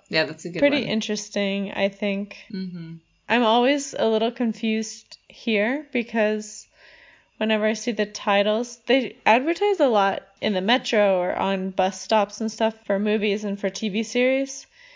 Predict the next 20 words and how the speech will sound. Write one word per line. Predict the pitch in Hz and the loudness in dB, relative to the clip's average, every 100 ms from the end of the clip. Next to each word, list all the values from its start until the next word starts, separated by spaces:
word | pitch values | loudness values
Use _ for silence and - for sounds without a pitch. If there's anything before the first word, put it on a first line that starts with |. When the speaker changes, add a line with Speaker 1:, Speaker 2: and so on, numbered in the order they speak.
| - _ _ _ _ _ - | -20 _ _ _ _ _ -10
Speaker 2:
But | 214 214 - | 2 4 4
I | 214 | 2
never | 214 208 226 208 - - | 2 2 0 -2 -6 -4
usually | 214 208 208 208 | -2 0 0 0
know | 190 190 | 0 0
the | 190 175 - | 0 -4 -6
name | 311 208 202 190 196 196 - | -6 0 2 2 0 -4 -6
in | - 202 | -4 -2
English | 190 190 220 277 - | -2 0 -2 -2 -4
because | 240 214 214 - - - - - | -2 0 -2 -4 -8 -4 -4 -4
<laughs> | _ - - - | _ -14 -12 2
I | 226 233 | 4 4
just | 208 220 | 2 -6
see | - 220 | -4 -4
so | 220 214 | -2 -2
much | 202 196 196 | 0 -2 -4
of | 202 | -6
the | 190 | -6
Spanish | - 185 180 196 - | -4 -4 -4 -4 -4
title. | 185 180 202 | -2 0 -2